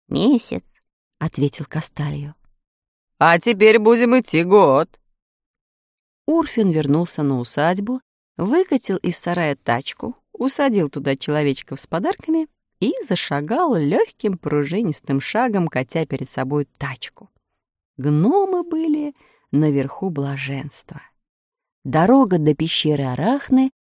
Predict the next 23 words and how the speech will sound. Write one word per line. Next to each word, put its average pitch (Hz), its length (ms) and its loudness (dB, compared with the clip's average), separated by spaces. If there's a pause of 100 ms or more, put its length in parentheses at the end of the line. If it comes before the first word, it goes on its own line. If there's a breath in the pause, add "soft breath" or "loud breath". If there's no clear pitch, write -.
(140)
отняла 160 540 0
у 240 120 -2
Джуса 220 540 -4 (140)
всего 160 400 -4
три 185 220 -4
дня. 123 280 -6 (1300)
В 135 40 0
ожидании, 147 800 -4
пока 151 360 -10
к - 140 -12
ней 165 180 -4
явятся 147 680 -6
Урфин 151 400 -6
Джус 147 420 -6
и 147 100 -6
Руф 135 240 -6
Билан, 170 500 -8 (580)
Арахна 262 600 0
решила 269 520 -4
проверить 240 600 -2
свои 220 280 -4
колдовские 196 640 -8
способности. - 760 -14